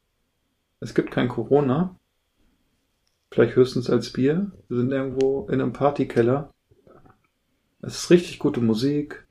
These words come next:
ne, sowas, was ich am Anfang heute gespielt habe, vielleicht so ein bisschen schummrig, man hat gute Stimmung, man hat schon ein, zwei Gläschen getrunken und einer hat Magen-Darm.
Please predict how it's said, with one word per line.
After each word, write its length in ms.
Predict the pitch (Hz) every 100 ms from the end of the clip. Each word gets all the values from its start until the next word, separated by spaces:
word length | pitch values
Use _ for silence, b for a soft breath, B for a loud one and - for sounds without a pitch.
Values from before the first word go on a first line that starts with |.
| _ _ -
ne, 100 | 131
sowas, 260 | 127 127 113
was 100 | 123
ich 180 | 123 120
am 120 | 113
Anfang 340 | 139 - 139
heute 240 | 127 135 131
gespielt 400 | 123 - 139 135
habe, 220 | 131 123
vielleicht 260 | 123 127 120
so 100 | 123
ein 40 |
bisschen 260 | 156 - 120
schummrig, 640 | - 135 139 139 135 - B B B
man 120 | - 120
hat 160 | 117
gute 160 | 127 117
Stimmung, 320 | - 131 131
man 100 | 127
hat 160 | 127 -
schon 160 | 135
ein, 200 | 127 135
zwei 180 | 135 135
Gläschen 380 | 127 135 135 127
getrunken 640 | 123 - 160 160 185 202 - _ _ _ _ _ _ - - _ _ -
und 180 | 113
einer 240 | - - 131
hat 180 | 123 127
Magen-Darm. 600 | 120 120 117 113 107